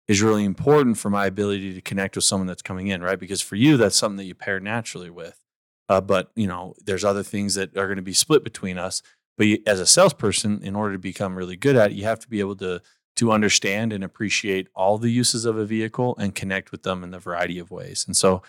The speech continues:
first and foremost, if you don't know what, why the various uses of why people are buying your vehicles, whether it's a B M W, a Nissan, Jeep, Ram, whatever the,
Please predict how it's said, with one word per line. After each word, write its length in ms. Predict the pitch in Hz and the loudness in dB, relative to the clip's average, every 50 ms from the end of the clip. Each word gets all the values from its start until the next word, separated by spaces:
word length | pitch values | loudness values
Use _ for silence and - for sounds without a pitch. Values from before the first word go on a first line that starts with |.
| - - - _ _ _ | -20 -20 -20 _ _ _
first 220 | - 143 135 - | 4 4 6 6
and 80 | 120 95 | 2 0
foremost, 460 | - 139 135 131 113 104 98 95 - | 2 2 4 4 6 6 4 2 2
if 120 | - - - | -2 -2 -2
you 80 | 107 | -2
don't 200 | 107 113 113 107 | -2 -2 -2 -2
know 140 | 104 101 101 | -2 -2 -2
what, 180 | 92 95 101 90 - _ _ | 0 0 -2 -2 -4 _ _
why 640 | - 95 95 92 92 95 101 101 101 98 98 95 95 _ _ | -2 2 4 4 6 4 4 2 0 -2 -4 -6 -10 _ _
the 180 | - 101 90 92 | -8 -6 -6 -2
various 420 | 90 98 95 95 95 90 - - | 0 0 0 0 0 -2 -4 -6
uses 320 | - 95 92 90 92 87 90 | -6 -6 -6 -6 -8 -8 -8
of 80 | 90 82 | -8 -2
why 180 | 90 92 90 90 | 2 2 2 2
people 280 | - - 95 - 98 | 0 -2 -4 -2 -4
are 60 | 90 87 | -6 -6
buying 300 | - 98 90 90 92 90 | -6 -6 -6 -6 -8 -12
your 100 | 90 90 | -16 -14
vehicles, 480 | 90 90 90 92 - - 104 98 - | -10 -10 -10 -8 -6 -6 -6 -6 -4
whether 240 | - 95 92 92 92 | -4 -4 -4 -4 -4
it's 120 | 90 - | -4 -4
a 40 | - | -4
B 120 | - 95 95 | -2 -4 -4
M 100 | 92 87 | -4 -4
W, 340 | 82 90 92 92 90 90 90 | -6 -6 -6 -6 -8 -8 -8
a 40 | 90 | -8
Nissan, 600 | 92 95 90 82 - - 95 87 90 90 82 - _ | -10 -8 -4 -2 -2 -2 -2 -6 -8 -10 -14 -14 _
Jeep, 300 | 98 90 90 95 90 - _ _ _ | -8 -6 -6 -6 -8 -10 _ _ _
Ram, 360 | - 92 95 95 92 92 90 87 | -4 -2 0 0 -2 -4 -6 -6
whatever 320 | 90 90 90 95 92 90 | -4 0 0 0 0 0
the, 180 | 90 87 87 87 | -4 -8 -10 -12